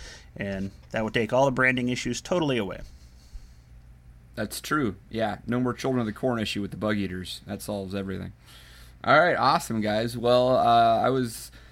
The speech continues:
Speaker 2: happy to watch some football last week, including a Stanford Cardinal beatdown of Rice, sixty-two to seven, that, uh, changed the E S P N, uh, Football Power Index.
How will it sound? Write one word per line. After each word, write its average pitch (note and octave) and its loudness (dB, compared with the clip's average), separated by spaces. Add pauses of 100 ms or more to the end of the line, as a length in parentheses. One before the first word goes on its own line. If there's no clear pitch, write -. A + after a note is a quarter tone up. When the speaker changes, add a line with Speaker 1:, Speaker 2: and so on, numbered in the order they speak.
Speaker 2:
happy B2 0
to B2+ 2
watch B2+ 4
some G#2+ -2
football C#3+ 2
last A2 2
week, A#2+ -2
including A#2 -2
a G#2+ -2
Stanford A#2 -6
Cardinal A2+ -2
beatdown A2+ -2
of F#2+ -6
Rice, A#2+ -2 (320)
sixty-two A#2+ -4
to A2 -2
seven, B2+ 0
that, G#2+ -2
uh, G#2+ -2
changed C3+ -2
the A2 -4
E B2 -2
S C3 -6
P B2 -2
N, A#2 0 (600)
uh, G#2 -2
Football C#3+ 2
Power D3 2
Index. G2+ -4